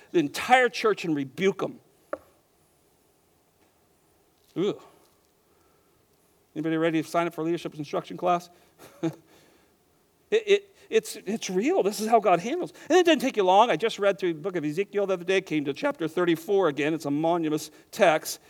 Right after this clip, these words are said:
And God begins to rebuke the leaders, the shepherds of Israel. Good reading for you to go home this afternoon and go read Ezekiel thirty-four and see what he thinks about men who lead his flock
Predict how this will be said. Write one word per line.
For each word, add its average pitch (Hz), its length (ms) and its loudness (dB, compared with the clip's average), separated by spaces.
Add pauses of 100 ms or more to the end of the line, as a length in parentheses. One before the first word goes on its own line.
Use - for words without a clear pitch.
(280)
And 156 360 -2
God 214 400 12
begins 196 400 -2
to 185 100 0
rebuke 165 1120 2 (680)
the 165 100 -2
leaders, 220 640 0
the 147 200 -4 (160)
shepherds 233 560 -2
of 143 100 -4
Israel. 143 440 -2 (1500)
Good 240 220 2
reading 190 360 0
for 175 120 -2
you 165 80 2
to 170 80 0
go 175 120 4
home 190 220 2
this 156 160 0
afternoon 160 360 2
and 143 80 -4
go 160 80 2
read 156 260 0
Ezekiel 147 380 0
thirty-four 147 600 -4 (720)
and 147 100 -6
see 226 220 -6
what 226 120 2
he 160 100 0
thinks - 640 -4 (160)
about 143 340 2
men 143 480 -2 (220)
who 143 240 0
lead 165 260 -2
his 143 220 -6
flock 139 560 -2